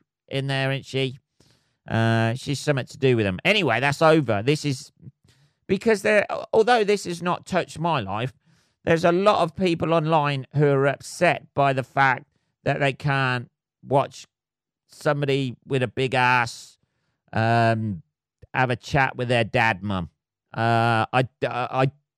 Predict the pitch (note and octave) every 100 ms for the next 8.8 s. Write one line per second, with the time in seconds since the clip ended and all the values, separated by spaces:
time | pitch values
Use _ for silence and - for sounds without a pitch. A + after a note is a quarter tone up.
0 | - - C3 A#2+ B2 A2+ G2+ F2+ _ _
1 | _ _ _ _ _ _ _ _ _ -
2 | - F3 F3 C#3+ - _ _ _ _ -
3 | F#3+ F3 F3+ D#3+ - _ F#2 - - C3
4 | _ _ _ _ _ _ _ _ _ _
5 | _ - D3+ D3 - _ _ - F3+ F3+
6 | F#3+ C#3+ - F3+ E3+ D#3+ - D3+ E3 -
7 | D#2 E3+ - - - E3+ E3 E3+ F3 -
8 | - A#3 A3 - - G#2+ B2